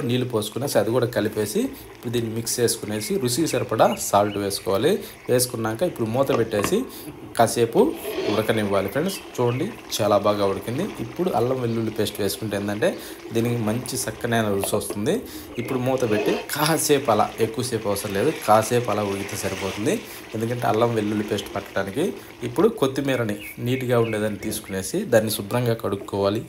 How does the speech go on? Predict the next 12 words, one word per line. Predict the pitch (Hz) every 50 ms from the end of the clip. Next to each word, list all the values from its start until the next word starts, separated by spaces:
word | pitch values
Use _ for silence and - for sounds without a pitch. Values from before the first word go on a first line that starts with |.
| - 113
ఇసుకుంటుంది. | - - - - 110 104 104 110 101 104 127 175 233 254 - - - - - - - - 104 113
దాని | 110 113 117 113
కారణంగా | 117 107 104 110 110 107 104 98 101
కూడా | 101 101 104 - 165 214 226 - - 120 113
మనం | 113 123 156 - 101
అప్సెట్ | - - - 113 - - 98
అవుతాం | 98 98 - 120 117 - 113
తినేటప్పుడు. | 104 104 98 87 92 - - - 220 196 254 - - - - - - - 113
ఓకేనా | 110 117 113 113 107 110
ఫ్రెండ్స్? | 151 202 208 208 - - - - - -
చూడండి | - 120 117 117 120 143 196 247 - - - - - - - - - - - - - - - - - - - - - - - - -
మన | 117 117